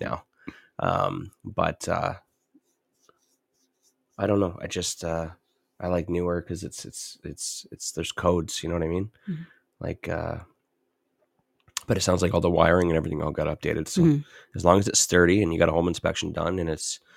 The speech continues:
Speaker 1: and, uh, it's not falling over anytime soon between now and when you wanna sell it. And as well, if you're gonna buy it, you know, make sure that if someone else is gonna buy it after you,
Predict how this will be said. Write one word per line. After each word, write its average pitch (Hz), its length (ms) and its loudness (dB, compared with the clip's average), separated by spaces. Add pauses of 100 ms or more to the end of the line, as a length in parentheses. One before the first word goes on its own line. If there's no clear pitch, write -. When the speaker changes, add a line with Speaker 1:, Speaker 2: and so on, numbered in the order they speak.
(420)
Speaker 1:
and, 85 320 -6
uh, 85 340 -2 (120)
it's - 200 -10
not 87 220 0
falling 82 280 2
over 90 280 2
anytime 80 340 -4
soon 92 400 -4
between 82 360 -4
now 85 240 0
and 82 120 0
when 82 100 0
you 80 100 -2
wanna 80 160 -2
sell 95 280 6
it. 87 140 -2 (560)
And 87 100 -2
as 90 220 -2
well, 95 500 6
if - 140 -10
you're 85 80 -6
gonna 95 160 2
buy 90 340 6
it, - 340 -4 (120)
you - 100 -12
know, 80 80 -6
make 85 240 -4
sure 87 280 0
that 85 440 -4 (720)
if - 120 -12
someone 92 280 2
else 95 220 4
is 87 100 -4
gonna 85 180 -2
buy 82 200 4
it 82 60 0
after - 320 2
you, - 160 -10